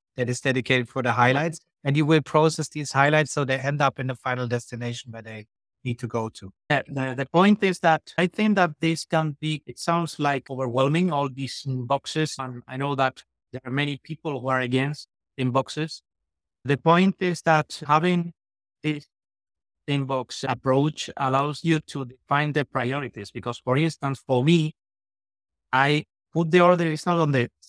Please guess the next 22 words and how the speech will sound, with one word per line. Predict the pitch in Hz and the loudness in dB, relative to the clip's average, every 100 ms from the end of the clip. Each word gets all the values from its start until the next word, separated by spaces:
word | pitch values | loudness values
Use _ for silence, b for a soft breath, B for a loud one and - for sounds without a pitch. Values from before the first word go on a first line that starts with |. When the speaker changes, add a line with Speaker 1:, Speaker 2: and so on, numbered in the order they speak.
| - | -10
Speaker 2:
sequentially | 131 151 165 170 151 127 120 | -4 0 0 -2 -2 0 0
by | 120 127 123 - - | 0 -2 -4 -8 0
the | 120 | 2
order | 131 139 160 | 4 4 4
I | 156 | 4
want | 139 147 139 - | 2 0 -2 -4
to | 123 - | -8 -6
follow | 143 151 160 | -4 -4 -2
them, | 180 151 | 0 2
but | 131 | 2
because | 127 127 - 165 170 | 0 -2 4 4 4
of | 175 139 | 0 0
the | 160 | 0
priority. | - 135 131 165 123 - 90 - | 2 2 4 4 2 -2 -12 -12
Okay. | 104 143 | -6 -4
So | 151 127 | -2 -4
for | - 143 143 | -2 0 4
me, | 175 185 170 _ | 4 4 0 _
for | 143 | -2
instance, | 180 - 135 135 - | 0 -2 -8 -10 -4
checking | - 160 - 175 165 | -2 -2 -2 0 2
my | 160 151 143 | 2 0 -2